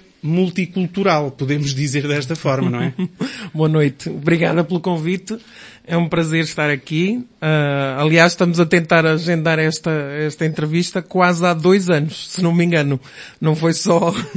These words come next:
Speaker 2: <laughs> não foi só adiada de uma semana. Ahm,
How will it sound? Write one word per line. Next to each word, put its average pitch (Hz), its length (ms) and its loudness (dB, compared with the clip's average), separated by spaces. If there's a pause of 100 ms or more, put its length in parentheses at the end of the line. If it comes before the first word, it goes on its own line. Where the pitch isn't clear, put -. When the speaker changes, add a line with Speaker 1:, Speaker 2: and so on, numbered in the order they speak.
(200)
Speaker 2:
<laughs> - 460 -4
não 156 160 -2
foi 160 200 0
só 160 200 2
adiada 160 420 0
de 156 60 -4
uma 165 160 -2
semana. 151 440 -2 (560)
Ahm, 156 720 -2